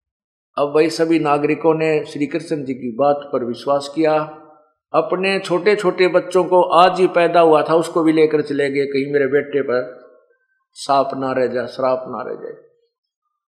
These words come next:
अब वहां क्या करें, पहले तो स्नान करें जाते ही,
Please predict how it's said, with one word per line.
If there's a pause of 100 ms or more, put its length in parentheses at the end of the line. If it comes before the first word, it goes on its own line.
(720)
अब
वहां
क्या
करें,
पहले
तो
स्नान
करें
जाते
ही,